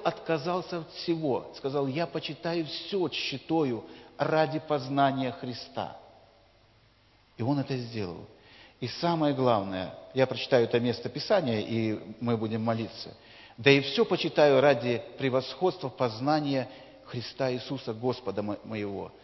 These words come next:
Для Него я всего отказался,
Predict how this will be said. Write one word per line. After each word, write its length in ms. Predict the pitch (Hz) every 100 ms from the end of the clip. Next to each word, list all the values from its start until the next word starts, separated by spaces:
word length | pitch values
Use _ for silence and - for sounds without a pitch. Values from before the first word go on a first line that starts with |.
| - - - _
Для 220 | - 120 139
Него 340 | 165 196 233
я 320 | 165 165 160 - - - - - - - -
всего 440 | - 156 156 190
отказался, 880 | 196 - 175 156 156 110 92 - 78